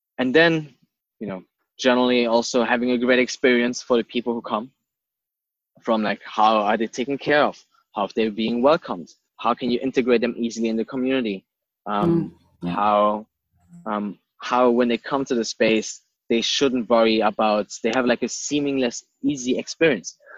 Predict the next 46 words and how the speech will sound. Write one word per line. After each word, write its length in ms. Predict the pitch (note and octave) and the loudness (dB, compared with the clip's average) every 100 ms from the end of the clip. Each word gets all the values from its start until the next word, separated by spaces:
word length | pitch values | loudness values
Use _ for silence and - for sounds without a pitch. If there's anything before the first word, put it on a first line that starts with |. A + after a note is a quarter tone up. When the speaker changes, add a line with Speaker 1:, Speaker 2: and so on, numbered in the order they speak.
| - | -16
Speaker 1:
So 100 | - | -4
people 260 | C#3+ C#3 C#3 | -2 2 2
who 100 | C3+ | 2
come 220 | - C3 | 0 -2
here, 280 | A#2 G#2+ G#2 | 0 0 0
we 240 | G#2+ A#2 - | 0 0 0
organize 320 | A#2 A2+ A2+ | 0 0 -2
the 100 | - | 0
airport 260 | E3 D3 - | 2 2 0
pickup, 280 | B2+ G#2+ F2+ - | -6 -4 -6 -4
then 120 | G#2+ | -2
we 80 | A2 | 0
organize 260 | A2 A2 G#2+ | 0 -2 -4
them 120 | A2 | -6
a 40 | |
scooter. 440 | G#2+ - C3+ B2+ A2+ - - _ - | -6 -4 0 0 -2 -12 -20 _ 0
Then 200 | A#2 A#2 | 2 2
we 100 | A2 | 2
have, 200 | A#2 A2 | 0 0
like, 120 | G#2 | 0
daily 260 | A#2 A#2 B2 | 0 2 2
laundry. 480 | C3 C#3+ C#3 A2 | 2 0 -2 -4
We 120 | G2 F2+ | -4 -2
have, 200 | A2 G#2+ | -2 0
like, 200 | A#2 A2 | 0 0
daily, 540 | G2+ A2+ A2+ A2+ A2 - _ | 2 2 2 0 -2 -6 _
uh, 40 | A2 | -4
sorry, 220 | B2+ G#2+ | 0 0
not 140 | G#2 | -2
daily 200 | A#2 G#2 | -4 -4
laundry, 360 | G2+ F#2+ F#2 G2 | -4 -6 -8 -8
daily 280 | F2+ G#2+ A2+ | -4 -2 -2
cleaning. 420 | - E3+ C#3+ G2 - - - | -2 0 0 -4 -10 -20 -6
We 80 | G#2+ | -2
have 180 | B2+ A#2 | 0 2
laundry 360 | C3+ D3 C3+ | 0 0 -4
taken 300 | - A#2+ A#2+ - | -4 -6 -6 -6
care 140 | A2+ | -6
for 100 | G#2+ | -4
them 160 | A2 A2 | -4 -4
as 160 | A2+ D3+ | -2 2
well 160 | D3+ | 2
whenever 260 | A2 G#2+ G#2 | 2 -2 -4
they 100 | G#2+ | -4
need 200 | B2+ C3+ | 0 -2
it. 140 | - | -2